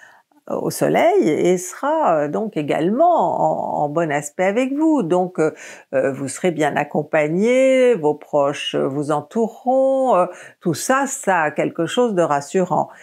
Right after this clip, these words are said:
Et puis pour terminer, eh bien, ces deux planètes, le soleil et Mercure, formeront très vite une harmonie avec Uranus et là encore, il peut y avoir du nouveau, un sentiment de liberté retrouvée,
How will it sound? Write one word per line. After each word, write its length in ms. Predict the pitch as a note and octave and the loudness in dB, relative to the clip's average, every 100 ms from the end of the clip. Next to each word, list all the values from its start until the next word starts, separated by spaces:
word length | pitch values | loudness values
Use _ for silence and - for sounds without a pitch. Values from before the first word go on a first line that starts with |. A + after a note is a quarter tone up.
| - - | -16 -6
Et 80 | D3 | -4
puis 220 | - A#3+ | 0 0
pour 200 | F3 C#3+ | 0 0
terminer, 680 | E3 C#3+ D3+ D#3 F#3+ A#3+ F#3+ | 0 0 -2 -2 0 2 2
eh 60 | |
bien, 360 | C3 D#3 G3 F#3+ | 0 0 2 0
ces 240 | F3+ D#3 | -2 -4
deux 400 | C#3+ D3+ G#3 A#3 | -2 2 4 4
planètes, 600 | A3+ E3 C3+ B2 F3 B3+ - | 2 0 0 0 -2 -2 -2
le 140 | D3+ | -2
soleil 360 | D3 C#3 C3+ - | -2 -4 -4 -2
et 60 | |
Mercure, 460 | F#3 C3+ - F#3+ G#3+ - - _ _ _ - | -2 -2 -4 -6 -6 -8 -20 _ _ _ -14
formeront 680 | - A3 F#3+ D3+ C#3 F#3+ A3 | -2 0 2 0 0 0 -2
très 280 | - E3 | 0 0
vite 380 | C3 E3+ C4 - | 0 -2 -4 -4
une 280 | E4 D#3+ D#3 | -4 -2 0
harmonie 640 | D3+ C#3+ D3 D#3 E3 F#3 | -2 -2 -4 -2 -2 -2
avec 440 | - D#3 E3+ D#3 - | -2 0 0 -2 -4
Uranus 580 | B2+ - D3+ A#3+ A#3+ D#3+ | -4 -4 -4 -4 -4 -4
et 120 | C#3+ | -2
là 440 | C#3+ G3+ G#3+ F#3 - | 0 0 0 0 0
encore, 680 | F#3 F3+ - G3 G#3+ A#3+ F#3 | 0 0 -2 0 2 2 0
il 160 | C#3+ | -2
peut 160 | - D3+ | -4 -2
y 80 | B2+ | -2
avoir 220 | C3+ D3 | 0 -2
du 160 | D3 | -2
nouveau, 580 | D#3 D#3 D3 D3+ G#3 B3+ B3+ - - | -2 -2 -2 0 2 2 -2 -18 -12
un 140 | - C#3+ | -8 -6
sentiment 480 | D#3+ D3 - D3+ D#3+ | -4 -4 -2 0 0
de 160 | D3 | 0
liberté 840 | D3+ D3+ E3+ D#3 D#3+ - - - A#3+ | 0 0 0 0 0 -2 -8 0 0
retrouvée, 1120 | D#3+ D#3 G3+ G#3+ - A#3 A#3 A#3 C4+ C4+ C4+ | 2 2 2 2 -2 -4 0 2 2 2 -2